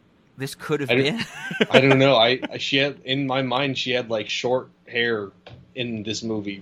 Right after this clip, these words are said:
Speaker 2: for some reason. I don't.
Speaker 1: Okay, okay, interesting. I don't know what, I don't even know what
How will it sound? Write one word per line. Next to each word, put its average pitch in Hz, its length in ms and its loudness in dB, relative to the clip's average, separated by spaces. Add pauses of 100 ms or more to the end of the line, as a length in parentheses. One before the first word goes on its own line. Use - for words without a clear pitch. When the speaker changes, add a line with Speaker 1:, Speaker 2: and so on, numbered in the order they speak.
Speaker 2:
for 110 100 -4
some 101 220 0
reason. 95 420 -14 (480)
I 101 80 0
don't. 101 240 -4 (340)
Speaker 1:
Okay, 175 600 -2
okay, 151 380 -2
interesting. 123 720 -8
I - 520 -20
don't 180 80 -4
know 220 100 -2
what, 156 200 0
I 143 40 2
don't 170 100 -2
even 123 180 -6
know 120 120 -4
what 117 200 -6